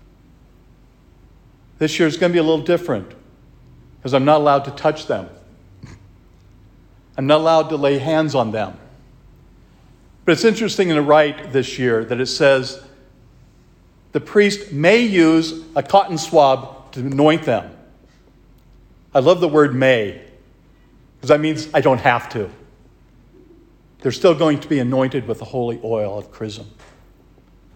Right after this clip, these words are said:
The gift of the Holy Spirit is being given to them. Our prayer is so important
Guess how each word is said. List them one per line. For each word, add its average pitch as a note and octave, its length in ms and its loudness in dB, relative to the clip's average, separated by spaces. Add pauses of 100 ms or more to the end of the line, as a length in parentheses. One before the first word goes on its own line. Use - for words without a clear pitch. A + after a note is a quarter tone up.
(320)
The B2 120 -8
gift F3 280 -2
of F3 80 -2
the D3+ 80 -2
Holy E3 320 -2
Spirit D#3+ 460 -6 (100)
is D3 140 -6
being D#3+ 320 -2
given E3+ 320 0
to E3+ 100 -6
them. A#2 420 -4 (2750)
Our D#3+ 180 2
prayer E3+ 360 0
is C#3+ 120 -2
so F#3 420 2
important F3+ 760 -4